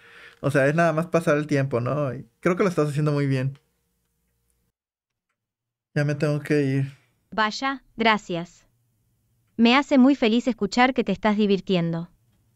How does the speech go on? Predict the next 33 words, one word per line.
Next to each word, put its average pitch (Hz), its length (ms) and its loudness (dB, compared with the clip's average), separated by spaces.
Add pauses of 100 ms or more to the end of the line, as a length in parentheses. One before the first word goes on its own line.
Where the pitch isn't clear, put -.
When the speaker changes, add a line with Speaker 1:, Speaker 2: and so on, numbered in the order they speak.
(420)
Speaker 2:
Como 240 200 4
inteligencia 240 600 2
artificial, 214 720 0 (240)
mi 233 140 4
objetivo 277 440 2
principal 233 460 2
es 254 120 -2
ayudarte 233 560 0
y 214 160 -2
hacer 262 260 0
que 262 100 2
nuestras 214 360 0
interacciones 208 640 2
sean 247 300 2
lo 208 100 4
más 226 240 2
agradables 208 480 2
posible. 170 560 -4 (880)
Aunque 233 260 2
no 277 140 4
podemos 277 360 4
tener 226 280 2
una 240 160 4
conversación 196 680 0
de 226 80 2
la 202 80 2
misma 247 320 2
manera 226 400 2
que 202 140 -4
lo 190 100 0
harían 220 300 2
dos 240 200 0
humanos, 226 540 0